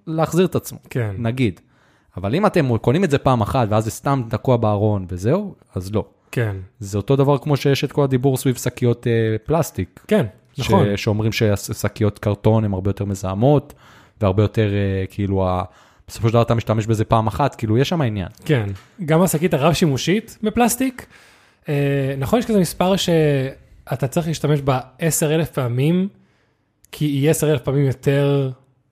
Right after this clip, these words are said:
Speaker 1: מזהם.
Speaker 2: גרועה מ-, מזהם מה-, מהשקית ניילון הכלום הזה. תקשיב, אני אמרתי, "יאללה, בכיף, מגניב." יש לי שקיות שקניתי, שהבאתי מלפני שנה וחצי,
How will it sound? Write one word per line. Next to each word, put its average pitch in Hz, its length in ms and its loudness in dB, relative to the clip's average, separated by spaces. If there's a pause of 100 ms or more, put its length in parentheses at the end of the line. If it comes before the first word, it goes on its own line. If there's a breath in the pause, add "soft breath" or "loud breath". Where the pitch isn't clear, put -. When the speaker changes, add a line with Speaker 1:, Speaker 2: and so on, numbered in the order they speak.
(140)
Speaker 1:
מזהם. 127 340 -2
Speaker 2:
גרועה 139 180 4
מ-, 139 260 2
מזהם 131 320 0
מה-, 127 260 0
מהשקית 123 720 -4 (220)
ניילון 135 420 2
הכלום 120 560 0
הזה. 202 200 4 (680 loud breath)
תקשיב, 143 360 0 (320)
אני 151 180 2
אמרתי, 180 300 2
"יאללה, 131 220 -2
בכיף, 131 300 -4
מגניב." 131 440 2
יש 151 260 -2
לי 180 60 0
שקיות 139 480 0
שקניתי, 135 800 0
שהבאתי 117 420 -2
מלפני 120 480 -2
שנה 123 260 2
וחצי, 131 500 -2